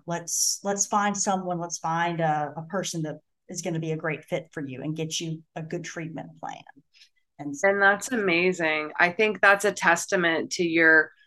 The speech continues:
Speaker 2: your openness and your compassion as a teacher, that they're able to have those conversations with you. That is,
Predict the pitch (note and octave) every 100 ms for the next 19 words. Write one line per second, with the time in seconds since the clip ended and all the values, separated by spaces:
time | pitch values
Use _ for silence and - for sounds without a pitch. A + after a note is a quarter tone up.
0 | _ _ - F3+ - F#3 F#3 F#3+ F#3 F3+
1 | E3 E3 E3 - - - E3 E3 E3+ E3
2 | - E3+ E3+ D#3 F3+ - E3+ D#3+ E3+ E3+
3 | E3+ - - F#3 - E3+ E3 D#3+ D#3+ E3+
4 | D#3 E3+ F3 G#3+ G3 E3+ D#3+ D#3+ D#3+ -
5 | D#3+ D3+ D#3+ D#3 D3 D#3 D#3 D#3 D#3+ -
6 | D3+ D#3 D#3+ E3 E3+ F3+ F3 D#3+